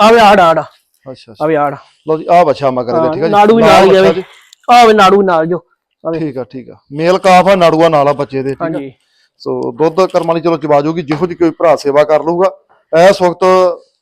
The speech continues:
Speaker 2: ਸੋਲਾਂ, ਪੰਦਰਾਂ, ਚੌਦਾਂ ਹੀ ਹਨਾ?
Speaker 1: ਪੰਦਰਾਂ ਕਿਲੋ ਪੱਕਾ ਆ ਦੁੱਧ ਹੋਊਗਾ, ਪੰਦਰਾਂ ਕਿਲੋ ਜਿਹੜਾ ਭਾਂਡੇ 'ਚ ਪਾ ਦੇਣਾ ਆਪਾਂ।
Speaker 2: ਠੀਕ ਆ ਜੀ।
Speaker 1: ਹਾਂਜੀ।
Speaker 2: ਠੀਕ ਆ। ਇਸ ਤੋਂ ਬਾਅਦ ਆਹ ਗਗਨ, ਆਹ ਵੈੜ ਆ
Speaker 1: ਸੰਧੂ
Speaker 2: ਗਈ
Speaker 1: ਸਾਹਿਬ,
Speaker 2: ਆਪਣੇ ਕੋਲ।
Speaker 1: ਦੂਜਾ ਸੂਆ ਜੋ,
Speaker 2: ਹਾਂ।
Speaker 1: ਤਿੰਨਾਂ ਦਿਨਾਂ ਦੀ ਵੈੜ ਸੂਈ ਥੱਲੇ ਹੁਣ ਉੱਨੀ ਕਿਲੋ ਬੋਲਾ ਹੋਊਗਾ।
Speaker 2: ਉੱਨੀ ਕਿਲੋ?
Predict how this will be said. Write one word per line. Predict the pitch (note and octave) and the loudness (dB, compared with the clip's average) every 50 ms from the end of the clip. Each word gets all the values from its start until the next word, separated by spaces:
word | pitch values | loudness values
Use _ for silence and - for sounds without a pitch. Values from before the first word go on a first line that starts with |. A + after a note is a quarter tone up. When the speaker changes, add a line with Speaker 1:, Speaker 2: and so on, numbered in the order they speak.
| _ _ _ _ _ _ | _ _ _ _ _ _
Speaker 2:
ਸੋਲਾਂ, | - F#3 F3+ F#3+ F#3+ | -6 -2 0 2 2
ਪੰਦਰਾਂ, | F#3 G3 F#3 F3 G3 G3+ | 2 0 0 0 0 0
ਚੌਦਾਂ | F3 F#3 F3+ E3+ E3+ | 0 0 -2 -2 -4
ਹੀ | E3 | -8
ਹਨਾ? | F3 | -4
Speaker 1:
ਪੰਦਰਾਂ | F#3+ B3+ C4 C4 B3+ C#4 C#4 C4+ C4 | -2 0 0 2 2 4 4 4 4
ਕਿਲੋ | C4+ C4+ C4+ C4+ | 4 4 4 2
ਪੱਕਾ | C4+ B3+ B3+ - B3+ B3+ B3+ B3 B3+ | 2 -2 -2 0 0 2 2 2 0
ਆ | B3 | 2
ਦੁੱਧ | G#3+ A#3 A3+ G3 | 2 0 2 2
ਹੋਊਗਾ, | B3 G#3+ G#3 G#3 G#3+ | 2 2 2 2 0
ਪੰਦਰਾਂ | G#3 A3 A3 G3+ G3 G3+ G#3 | 0 -2 -4 -4 -2 -2 -2
ਕਿਲੋ | G3+ G#3 G#3 | 0 0 0
ਜਿਹੜਾ | G#3 G#3 G#3+ | 0 2 0
ਭਾਂਡੇ | G#3+ G#3+ - _ _ A#3+ A3+ G#3 F3+ F3 | 0 -2 -6 _ _ -2 -2 0 0 -2
'ਚ | F#3 F#3+ F3+ | -2 -4 -2
ਪਾ | F#3 F3 E3+ | -2 -2 -2
ਦੇਣਾ | E3 D#3+ E3 | 0 -2 -4
ਆਪਾਂ। | E3+ D#3+ - F#3 - D#3 D3+ _ | -4 -6 -6 -10 -10 -14 -20 _
Speaker 2:
ਠੀਕ | - F#3 F#3 E3+ C3+ | -4 -2 -2 -2 -2
ਆ | D#3 C#3 | -4 -6
ਜੀ। | B2+ A#2 G#2 _ F#3 | -6 -8 -12 _ -10
Speaker 1:
ਹਾਂਜੀ। | F#3 F3 E3+ E3 D#3+ D#3 D#3 _ _ _ _ _ _ | -10 -8 -8 -8 -10 -10 -14 _ _ _ _ _ _
Speaker 2:
ਠੀਕ | D#3+ D3 - - | -14 -14 -14 -8
ਆ। | - E3+ | -6 -4
ਇਸ | E3+ | 0
ਤੋਂ | F3 A3 | 0 2
ਬਾਅਦ | G3 A3+ A#3 A3+ A#3+ | 4 4 4 6 6
ਆਹ | A#3+ A#3+ A#3+ - - G3 A3 G#3+ | 4 4 2 2 2 2 2 2
ਗਗਨ, | G#3 G#3 G#3 A3 | 2 0 0 -2
ਆਹ | G#3 G3 - - F3+ F#3+ | -2 -4 -2 0 0 2
ਵੈੜ | F#3+ F3+ F#3 | 4 4 4
ਆ | F#3 | 4
Speaker 1:
ਸੰਧੂ | F3+ - | 2 2
Speaker 2:
ਗਈ | - C4 | 2 2
Speaker 1:
ਸਾਹਿਬ, | C4+ C4+ | 2 2
Speaker 2:
ਆਪਣੇ | C4+ - | 2 0
ਕੋਲ। | G3+ A#3+ | 0 -2
Speaker 1:
ਦੂਜਾ | - G#3 B3 B3+ B3+ | 0 0 2 0 0
ਸੂਆ | A#3+ - A#3 A3 A#3+ B3+ C4 | 0 -2 -2 0 0 0 2
ਜੋ, | B3+ C4 C4 B3 A#3+ A3+ - _ _ D3+ | 0 2 2 2 0 -2 -6 _ _ -6
Speaker 2:
ਹਾਂ। | D3+ D3 | -6 -6
Speaker 1:
ਤਿੰਨਾਂ | - _ _ - B3 B3+ C4 C4 C4 C4 | -6 _ _ -2 -2 0 2 2 2 2
ਦਿਨਾਂ | C4 C4 B3+ B3+ | 2 0 0 0
ਦੀ | B3+ B3+ | -2 -2
ਵੈੜ | A#3 A#3 B3 C4 C4+ B3 | -2 -2 -2 -2 -2 -4
ਸੂਈ | - A#3+ A#3 A#3+ A#3+ | -6 -6 -6 -6 -6
ਥੱਲੇ | G3 A#3 A#3 A#3+ B3 | -6 -4 -2 -2 -2
ਹੁਣ | A3 A#3+ A3+ A#3 | -2 -2 -4 -4
ਉੱਨੀ | D4 - D4 A#3+ A#3 A#3 A#3+ A#3+ | -6 -6 -6 -4 -4 -2 -4 -2
ਕਿਲੋ | A3 A#3 A3+ A3+ | 0 0 0 0
ਬੋਲਾ | G#3 G3 G3+ A3 A3+ | 0 -2 -2 -2 -2
ਹੋਊਗਾ। | G3 F3 E3 E3 D#3+ - _ _ _ _ _ _ - | -4 -6 -6 -10 -12 -14 _ _ _ _ _ _ -4
Speaker 2:
ਉੱਨੀ | E3+ F3+ F#3+ G#3 G3+ | -2 0 0 0 0
ਕਿਲੋ? | E3+ F3+ E3 D#3 D3 B2 | 0 0 2 2 0 0